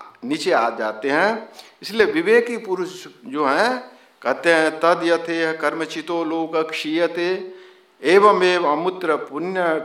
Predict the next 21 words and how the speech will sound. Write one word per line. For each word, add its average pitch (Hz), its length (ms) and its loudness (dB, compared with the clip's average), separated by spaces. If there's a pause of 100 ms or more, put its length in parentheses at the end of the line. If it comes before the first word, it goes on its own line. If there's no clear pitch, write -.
चितो 143 320 -4
लोकं 135 480 -2
क्षीयते।" 117 920 -12 (280)
जैसे 160 240 -2
इस 151 120 -4
संसार 160 480 4
में 165 160 -4
कर्म 160 260 0
के 170 140 -6
द्वारा 151 340 2
हम 147 140 0
जो 151 120 -6
कुछ 151 200 -6
भी 151 120 -2
प्राप्त 131 400 0
करते 143 260 -6
हैं 143 180 -4
कुछ 147 160 -8
समय 143 220 -2
के 143 160 -6
लिए, 143 260 -10